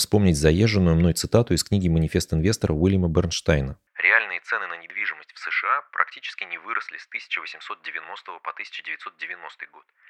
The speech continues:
тогда как в Норвегии рост цен, который наблюдался после тысяча восемьсот девятнадцатого года, составлял всего одну целую три десятых процента в год.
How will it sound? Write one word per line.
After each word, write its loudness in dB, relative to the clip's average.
тогда 0
как -4
в -14
Норвегии -4
рост -8
цен, -10
который -6
наблюдался -8
после -14
тысяча -10
восемьсот -18
девятнадцатого -10
года, -20
составлял -6
всего -14
одну -4
целую -14
три -8
десятых -8
процента -10
в -20
год. -20